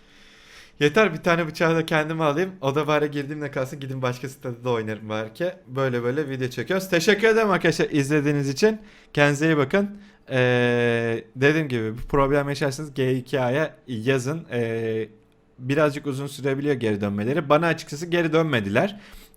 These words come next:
Ama otomatik mesajla geri döndüler. Dolayısıyla, e, hani bir şekilde hallediyor. Benim yüz elli dolarım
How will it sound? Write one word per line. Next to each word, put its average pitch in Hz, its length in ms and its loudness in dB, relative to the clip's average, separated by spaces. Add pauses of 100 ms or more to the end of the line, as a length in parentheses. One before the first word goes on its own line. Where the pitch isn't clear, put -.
(100)
Ama 175 300 6
otomatik 160 480 2
mesajla 123 400 0
geri 98 280 0
döndüler. 131 440 -2
Dolayısıyla, 139 680 -2 (360)
e, - 40 -20 (120)
hani 123 220 -6
bir 156 40 -4
şekilde 135 360 -2
hallediyor. 120 440 0
Benim 135 200 -2
yüz 127 160 -2
elli 135 240 -2
dolarım 117 340 0